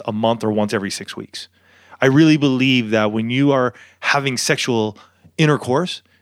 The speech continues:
being sexually intimate with your spouse on a more regular basis, you learning what you like happens much quicker. And you begin to have success quicker, which then allows you guys to go, "Oh my gosh, this is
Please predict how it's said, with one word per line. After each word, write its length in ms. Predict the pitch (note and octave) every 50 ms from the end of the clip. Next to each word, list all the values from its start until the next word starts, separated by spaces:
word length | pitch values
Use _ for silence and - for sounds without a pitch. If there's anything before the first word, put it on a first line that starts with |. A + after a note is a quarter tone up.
| _ _ _
being 180 | C#3+ C#3+ C#3
sexually 400 | B2 - E3+ D3 - D#3 C#3+ C#3+ _
intimate 360 | D#3 D#3 D3+ - C#3+ C3+ B2+
with 160 | C3+ C3 -
your 100 | B2 A#2+
spouse 760 | G#2 - - - _ - C#3+ B2+ A2+ C3 E3 E3 - - - _ - - - _
on 100 | - C#3
a 60 | C3
more 200 | B2+ A#2+ A#2+ A#2
regular 400 | A2+ C3 C#3 B2+ B2+ A#2+ A#2 A2+
basis, 800 | A2 G2+ F#2+ - A#2+ C#3+ D3+ - - G#3+ A3+ A3+ G#3+ - - - - - _ _ _
you 240 | - C3 F3+ G#3
learning 380 | F3+ E3 D#3 D#3+ E3+ F3 E3 C#3+
what 220 | C3+ C#3 - -
you 80 | C3 B2
like 460 | G#2 G#2+ G#2+ G#2 C3 E3+ F3+ - - _ _ _ _
happens 420 | - - D#3+ D#3 - C#3+ C3 G#2+ G#2+
much 300 | B2 B2+ A#2+ - - _
quicker. 480 | - - D3 B2+ - - - - - _ _ _ - - _
And 120 | E3+ E3+ E3+
you 60 | E3+
begin 380 | C#3+ E3 C3+ B2 D#3+ F#3+ G#3
to 80 | G3 E3+
have 260 | - - D3 C3+ B2+
success 1080 | - - - - A2 - - - - - - C4 A#3 D3 A#2 A#2 C3 - - - - - - _ _ _ _ _ _ _ _ _ _ _ _ _ _ _ _
quicker, 480 | - - A#3+ - - D#3+ F3+ G3+ G3+ _ _ _ _ _ _ _
which 240 | F3+ E3 - -
then 300 | E3 D3 C3+ G3+ B3 C4+
allows 360 | A#3 E3+ C#3+ C3+ C3 C3 C3+ B2+
you 80 | C#3
guys 300 | C#3+ C#3+ C3+ C3+ C3+ -
to 80 | - D#3+
go, 240 | C#3 C#3 C3+ C#3 -
"Oh 120 | - C3 B2+
my 160 | C3+ C#3 D#3+
gosh, 280 | D#3 G3 G3+ F3+ - -
this 180 | C3+ - -
is 120 | F3 D#3+